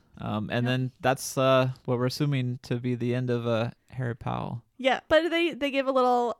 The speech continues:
Speaker 2: happy ending addendum where it's, uh, snowing and it's Christmas time and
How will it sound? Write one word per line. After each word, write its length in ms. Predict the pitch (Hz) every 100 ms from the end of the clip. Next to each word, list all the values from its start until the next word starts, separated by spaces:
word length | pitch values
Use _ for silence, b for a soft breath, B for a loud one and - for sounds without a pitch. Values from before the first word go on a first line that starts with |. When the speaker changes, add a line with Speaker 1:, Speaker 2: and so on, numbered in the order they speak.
| _
Speaker 2:
happy 340 | - 240 269
ending 420 | 226 226 226 233 220
addendum 960 | 226 214 208 202 196 190 196 208 208
where 540 | 202 196 190 190 190 190
it's, 540 | 185 185 - - -
uh, 580 | 202 185 175 180 180 190 -
snowing 720 | - 330 311 320 294 285 285
and 120 | 277
it's 140 | 269
Christmas 400 | - 240 233 233
time 960 | - 226 214 214 214 202 202 208 208 220 -
and 800 | 185 190 190 190 190 190 185 -